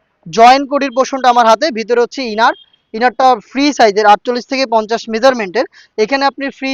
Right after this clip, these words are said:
সাইজের লুফ পেয়ে যাবেন, লুফের মাধ্যমে বডি ফিটিং করে ওয়্যার করতে পারবেন। এবং জয়েন্ট কোটির প্রত্যেকটা পোর্শনে আপনি পেয়ে যাবেন হান্ড্রেড পার্সেন্ট চায়না শার্টিং, যেখান থেকে খুবই গ্লেজি একটি আউটলুক কিন্তু আপনারা পেয়ে যাবেন। দেখতে পাচ্ছেন প্রত্যেকটা পোর্শনে চায়না শার্টিং থাকবে, বডি ফ্রি সাইজের যে কেউ ওয়্যার করতে পারবেন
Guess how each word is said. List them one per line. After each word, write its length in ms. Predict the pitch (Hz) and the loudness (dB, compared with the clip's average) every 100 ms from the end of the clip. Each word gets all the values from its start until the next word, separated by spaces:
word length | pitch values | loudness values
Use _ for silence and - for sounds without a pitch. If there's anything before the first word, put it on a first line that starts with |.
| 240 | -4
সাইজের 260 | 269 262 220 | -4 -4 -6
লুফ 180 | 226 262 - - | -8 -8 -12 -6
পেয়ে 180 | 262 233 | -4 -2
যাবেন, 200 | 214 302 _ _ _ _ | -2 -6 _ _ _ _
লুফের 300 | 190 214 247 240 | -6 -4 -2 -2
মাধ্যমে 240 | 233 247 214 | -4 -4 -2
বডি 160 | 220 220 | -2 -4
ফিটিং 180 | 233 240 233 | -10 -8 -2
করে 100 | 233 | 0
ওয়্যার 240 | 208 208 | 0 -2
করতে 160 | 214 226 | -6 -2
পারবেন। 220 | 226 233 - _ _ - | -4 -4 -14 _ _ -4
এবং 180 | 208 226 196 | -2 -2 2
জয়েন্ট 240 | 226 240 254 | 4 4 4
কোটির 220 | 285 294 262 | -4 -4 -4
প্রত্যেকটা 460 | 269 - 320 294 277 | -6 -6 -4 0 2
পোর্শনে 280 | 262 254 269 220 | 0 0 -2 0
আপনি 120 | 226 214 | -2 -2
পেয়ে 160 | 240 | -2
যাবেন 160 | 240 269 | 0 -2
হান্ড্রেড 220 | 220 233 202 | -4 -4 -6
পার্সেন্ট 240 | 214 254 226 | -6 -4 0
চায়না 220 | 202 185 | 0 -2
শার্টিং, 200 | 196 160 156 _ _ _ | -10 -14 -18 _ _ _
যেখান 200 | 214 233 247 | -4 -2 -2
থেকে 140 | 269 285 | -4 -4
খুবই 200 | 247 240 202 | -6 -4 0
গ্লেজি 260 | 220 214 240 | 0 -2 -4
একটি 120 | 262 214 | 2 4
আউটলুক 300 | 214 240 269 | 2 -4 -8
কিন্তু 140 | 277 247 | -4 -2
আপনারা 200 | 208 214 | -2 -4
পেয়ে 120 | 196 175 | -6 -8
যাবেন। 160 | 294 359 | -10 -10
দেখতে 160 | 233 220 | -4 -2
পাচ্ছেন 200 | 208 262 | -2 -4
প্রত্যেকটা 440 | 277 277 - 262 294 | -4 -4 -8 0 0
পোর্শনে 260 | 254 247 262 247 | 0 -6 -6 -4
চায়না 180 | 202 196 | -4 -6
শার্টিং 180 | 190 185 185 | -10 -10 -12
থাকবে, 240 | 160 156 _ _ _ - | -12 -18 _ _ _ -4
বডি 200 | 196 214 226 | 0 0 -2
ফ্রি 120 | 254 240 | -6 -2
সাইজের 260 | 247 254 208 | -2 -2 -4
যে 80 | 220 220 | -4 -2
কেউ 120 | 240 | 0
ওয়্যার 200 | 233 226 220 | 2 2 0
করতে 180 | 262 254 233 | -4 -2 2
পারবেন 280 | 254 247 | 2 2